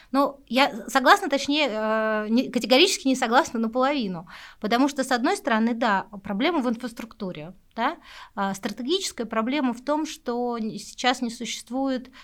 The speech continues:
а, наверное, инфраструктуры развитой помощи онкобольным людям, онкобольным детям. В каждом регионе многие вынуждены получать лечение в другом городе, это дополнительные расходы, это действительно вырывание из привычной среды,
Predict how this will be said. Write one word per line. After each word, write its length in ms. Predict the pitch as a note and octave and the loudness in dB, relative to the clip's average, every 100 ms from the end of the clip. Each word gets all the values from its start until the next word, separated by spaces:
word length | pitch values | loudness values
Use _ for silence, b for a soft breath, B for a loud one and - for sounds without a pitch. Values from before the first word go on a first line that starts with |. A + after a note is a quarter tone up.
| B | B
а, 120 | G#3+ | -4
наверное, 460 | G#3+ G#3 A3+ A3+ G#3+ | -2 -2 -2 -2 -2
инфраструктуры 640 | G#3 - A#3 A3 C#4 B3+ | -4 -10 -14 -8 -4 -2
развитой 440 | A3 A3+ G3+ G#3 G#3+ | 0 -2 -2 -8 -8
помощи 400 | A#3 A#3+ A#3 G#3+ | -6 -4 -2 -2
онкобольным 880 | G#3 G#3 G3 G3+ G#3+ G#3+ G#3 G3+ G3+ | -4 -4 -4 -2 -2 -2 -2 -2 0
людям, 600 | G#3+ B3+ G#3+ C4+ E4 B B B - | 0 2 2 0 0 B B B -4
онкобольным 680 | A3+ A3+ G#3 A3 A3 G#3 | -4 -2 0 0 2 0
детям. 460 | G3 B3+ D4+ C#4 A#3+ | 0 -2 -2 -2 -4
В 60 | A#3 | -2
каждом 360 | A#3+ A3 A3+ | -2 0 0
регионе 540 | A3 G3+ A#3+ E4+ F#4 A3 | -2 -2 -2 0 0 0
многие 320 | A3 C4+ G#3+ | 0 0 -2
вынуждены 640 | A3+ B3 G#3 G#3+ G#3+ G3 G3+ B _ | -2 -2 -2 -4 -4 -4 -8 B _
получать 460 | G#3+ A3 A#3 G3 G3+ | -6 -4 -4 -4 -6
лечение 440 | G3 B3+ C4 A#3+ | -8 -2 0 0
в 40 | |
другом 340 | F#3+ F#3+ G3+ G3 | -2 -6 -4 -4
городе, 360 | A3 C4+ C4 | -2 -2 0
это 140 | A3 F#3 | -4 -8
дополнительные 680 | G3 G3+ G3+ G#3 G#3 F#3+ F#3+ | -8 -4 -4 -4 -6 -6 -6
расходы, 680 | G3 - - A#3+ G#3+ A3 A3 B - | -8 -10 -8 -6 -4 -6 -10 B -12
это 180 | G#3 | -8
действительно 460 | G3 F#3 A3+ A3+ G#3+ | -8 -6 -8 -4 -4
вырывание 480 | G#3 G#3 G3+ G3+ G3+ | -4 -4 -2 -2 -4
из 80 | G3+ | -6
привычной 460 | G#3 G3+ - G3+ | -6 -6 -4 -6
среды, 640 | G3+ G#3+ G3 G#3+ B3 C4+ | -4 -8 -6 -2 -2 -2